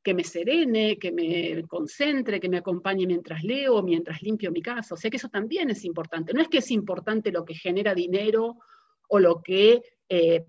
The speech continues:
es obligatorio, sino que es importante Internet en tanto nos distrae, nos nutre, nos da cantidad, un, un acceso a la cultura importantísimo. Entonces pensemos los chicos, ¿no? ¿Dónde están? Por una parte navegan, navegan en la web,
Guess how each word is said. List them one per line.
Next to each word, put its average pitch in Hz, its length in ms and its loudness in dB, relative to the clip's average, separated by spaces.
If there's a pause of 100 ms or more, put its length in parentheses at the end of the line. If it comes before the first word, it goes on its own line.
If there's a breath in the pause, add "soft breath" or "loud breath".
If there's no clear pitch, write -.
es 214 180 2
obligatorio, 170 1000 -2
sino 214 300 -2
que 320 80 0
es - 100 -6
importante 233 600 -2
Internet 214 480 -2
en 190 180 -2
tanto 254 600 -2 (120)
nos 185 160 -4
distrae, 269 640 0
nos 180 200 -6
nutre, 226 600 0
nos 180 160 -4
da 196 400 -2 (320 soft breath)
cantidad, 202 580 0
un, 202 140 -4
un 202 140 0
acceso 240 340 -6
a 226 40 0
la 208 120 -2
cultura 185 340 -2
importantísimo. 170 1040 -4
Entonces 302 300 -6
pensemos 320 440 -2
los 262 140 -8
chicos, - 340 -10
¿no? 226 220 -6
¿Dónde 320 220 -2
están? 269 400 -14 (880 soft breath)
Por 269 100 6
una 262 120 4
parte 320 280 2
navegan, 180 600 2
navegan 208 480 2
en 180 100 2
la 170 100 -2
web, 233 380 0